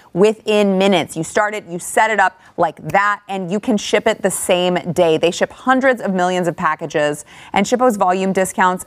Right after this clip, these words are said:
save you up to ninety percent off carrier rates. You can connect your online store to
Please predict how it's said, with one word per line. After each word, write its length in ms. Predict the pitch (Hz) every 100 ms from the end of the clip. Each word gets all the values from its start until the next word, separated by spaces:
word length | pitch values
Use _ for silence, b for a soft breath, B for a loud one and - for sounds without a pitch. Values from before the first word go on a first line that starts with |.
| -
save 240 | 202 180
you 140 | 196
up 140 | 175 180
to 160 | - 202
ninety 460 | 180 165 175 175
percent 500 | - 180 - 160 156 -
off 300 | 143 139 -
carrier 560 | - 147 147 147 143 -
rates. 520 | 135 127 127 123 - B B -
You 80 | 165
can 140 | 175
connect 400 | 220 180 214 -
your 100 | 240
online 300 | 196 190 185
store 240 | - 185 175
to 180 | -